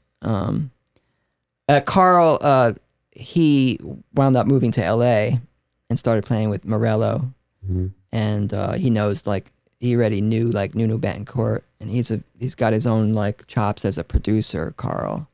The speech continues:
Speaker 1: So he was, like, working with Wyclef here in, in the city. So we kinda split up in a way, like, he was going in this, like, hip hop direction.
Speaker 2: Mm-hmm.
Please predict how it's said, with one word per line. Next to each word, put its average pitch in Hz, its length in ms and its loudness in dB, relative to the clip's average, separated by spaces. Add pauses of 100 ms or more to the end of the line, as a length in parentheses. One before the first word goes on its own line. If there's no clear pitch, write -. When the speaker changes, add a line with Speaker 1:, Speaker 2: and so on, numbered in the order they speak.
(340)
Speaker 1:
So 101 140 -2
he 113 140 2
was, - 140 -2
like, 95 160 -4
working 104 300 0
with 95 140 -2
Wyclef - 680 -2
here 110 240 -2
in, - 340 -4 (460)
in 98 120 0
the 82 80 0
city. 104 500 -2 (240)
So 151 120 4
we 151 60 4
kinda 165 200 4
split 147 280 2
up 123 140 4
in 123 80 4
a 123 60 2
way, 135 260 4
like, 117 180 2
he 131 140 0
was 120 160 0
going 120 400 2
in 117 220 0
this, 107 200 -2
like, 98 140 0
hip 170 240 -2
hop 82 220 -2
direction. - 600 -2
Speaker 2:
Mm-hmm. 87 220 0